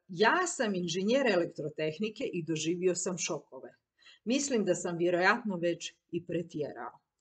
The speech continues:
Kasnije u intervjuu, kad ga je Milgram pitao tko je odgovoran za šokiranje čovjeka u susjednoj sobi,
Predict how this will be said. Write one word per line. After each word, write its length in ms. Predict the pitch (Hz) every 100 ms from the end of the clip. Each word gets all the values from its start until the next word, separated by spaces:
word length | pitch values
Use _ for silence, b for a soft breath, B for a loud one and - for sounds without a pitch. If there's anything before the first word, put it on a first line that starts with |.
| _ _ _ b b b b _ _ _ _ _ _
Kasnije 640 | - 320 403 - 226 208 214
u 120 | 214
intervjuu, 600 | 208 202 190 269 320 294
kad 200 | 254 202
ga 100 | 220
je 60 | 220
Milgram 480 | 277 285 247 208
pitao 420 | 233 247 196 170 180
tko 220 | - 330
je 120 | 285
odgovoran 640 | 220 202 185 170 170 170
za 100 | 170
šokiranje 720 | 170 180 170 220 233 185 170
čovjeka 500 | - 208 196 165 180
u 80 | 175
susjednoj 560 | 190 208 180 160 156 151
sobi, 640 | - 175 151 151 262